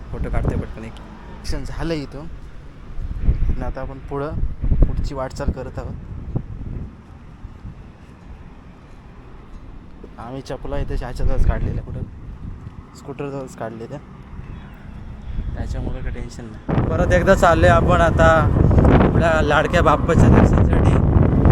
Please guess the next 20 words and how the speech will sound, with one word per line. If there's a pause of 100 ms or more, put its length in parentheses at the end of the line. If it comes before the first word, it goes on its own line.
(300)
वरदविनायकला.
हे
आपली
सेकंड
टाइम
आहे
इथे
आलोय
मी. (560)
एकदा
चालत
आले
होते,
मागचा
ब्लॉग
बघितला
असेल
तर
माहितीच
असेल.